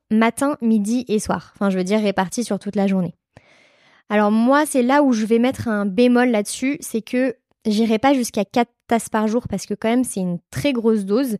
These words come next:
Mais déjà, si vous vous cantonnez à une à trois tasses de café par jour, ce serait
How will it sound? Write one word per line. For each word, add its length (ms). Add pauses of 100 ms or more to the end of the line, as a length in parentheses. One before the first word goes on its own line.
(360)
Mais 140
déjà, 300
si 200
vous 160
vous 140
cantonnez 680
à 120 (100)
une 280
à 140
trois 340
tasses 400
de 120
café 360
par 220
jour, 320 (360)
ce 200
serait 360